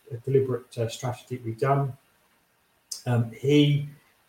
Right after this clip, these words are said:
he had a real massive problem with letting anybody, um, basically look after his baby. Um, it was just something that he just couldn't see, couldn't,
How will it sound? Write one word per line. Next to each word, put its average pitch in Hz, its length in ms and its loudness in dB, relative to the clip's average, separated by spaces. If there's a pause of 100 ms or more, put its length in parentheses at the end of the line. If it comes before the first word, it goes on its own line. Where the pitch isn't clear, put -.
he 165 180 8
had 147 140 6
a 143 60 12
real 147 380 10
massive 139 600 0
problem 123 380 2
with 123 160 0
letting 123 480 -2
anybody, 123 760 0 (500)
um, 117 400 0 (300)
basically 127 380 0
look 113 100 -8
after 120 280 -2
his 113 120 -2
baby. 107 360 -2 (340)
Um, 113 280 -8
it 120 180 -14
was 117 140 -10
just - 160 -12
something 131 380 -6
that 120 200 -6
he 139 320 -2 (180)
just - 220 -12
couldn't 165 400 0
see, 120 480 0 (300)
couldn't, 156 300 -2